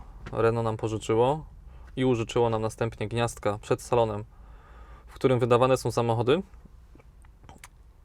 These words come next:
auto po kilkunastu, kilkudziesięciu minutach zaczęło reagować. No ale niestety to nie był koniec problemów.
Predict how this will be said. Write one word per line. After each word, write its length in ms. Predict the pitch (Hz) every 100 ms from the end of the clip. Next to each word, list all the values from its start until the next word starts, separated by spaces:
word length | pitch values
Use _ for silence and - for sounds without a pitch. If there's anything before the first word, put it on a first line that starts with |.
| - - -
auto 420 | 151 160 156 143
po 380 | - 123 117 113 - - - - -
kilkunastu, 640 | - 156 123 120 127 135
kilkudziesięciu 640 | - 131 120 117 139 135
minutach 420 | 123 117 123 123 113
zaczęło 420 | 110 120 117 113 - -
reagować. 600 | 110 117 117 113 101 - - - - - - - - - - -
No 140 | 123
ale 160 | 160 175
niestety 580 | 139 - 143 147 147 135 - - - - - - - - - - - - - - - - - - - -
to 100 | 135
nie 100 | 143
był 140 | 135
koniec 280 | 135 127 120
problemów. 560 | 120 107 98 - -